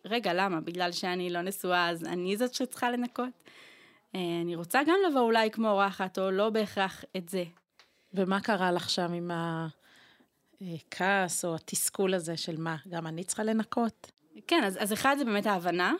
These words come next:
Speaker 1: שזה יושב שם.
Speaker 2: בינך לבין עצמך.
Speaker 1: נכון. אמ, ואז, אה,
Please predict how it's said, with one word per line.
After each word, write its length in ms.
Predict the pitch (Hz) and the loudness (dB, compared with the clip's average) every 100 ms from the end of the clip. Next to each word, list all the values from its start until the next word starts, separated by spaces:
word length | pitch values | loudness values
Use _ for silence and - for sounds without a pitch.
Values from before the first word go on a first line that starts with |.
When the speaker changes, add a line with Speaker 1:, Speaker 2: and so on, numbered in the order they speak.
| - - | -4 -14
Speaker 1:
שזה 260 | - 180 175 | -10 -6 -4
יושב 300 | 170 180 170 | -2 -2 -2
שם. 300 | - 185 208 | -2 0 2
Speaker 2:
בינך 360 | 190 190 190 | 4 4 2
לבין 220 | 196 170 170 | 0 0 -2
עצמך. 540 | - - 170 220 - | -4 -4 -4 -4 -6
Speaker 1:
נכון. 440 | 214 196 190 185 254 415 - - - _ - | -8 -4 -2 0 -2 -6 -12 -20 -20 _ -4
אמ, 40 | 190 180 180 175 170 170 170 170 | -2 0 -2 -2 -2 -2 -4 -6
ואז, 420 | 185 185 269 339 | 0 2 4 2
אה, 360 | 359 349 330 | 2 2 2